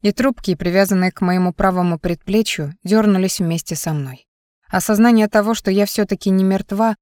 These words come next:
пришло после того, как я почувствовала вполне реальную боль от неудачно вырвавшейся из моей вены иглы капельницы.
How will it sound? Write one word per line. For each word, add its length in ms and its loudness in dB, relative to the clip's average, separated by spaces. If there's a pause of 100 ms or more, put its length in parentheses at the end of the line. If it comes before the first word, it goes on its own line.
(260)
пришло 380 0
после 320 -2
того, 300 0
как 260 -4
я 100 0
почувствовала 640 -2
вполне 520 0
реальную 480 0
боль 340 -2 (260)
от 200 -6
неудачно 580 0
вырвавшейся 640 -2
из 140 -4
моей 340 0
вены 320 -4
иглы 380 -6
капельницы. 760 -10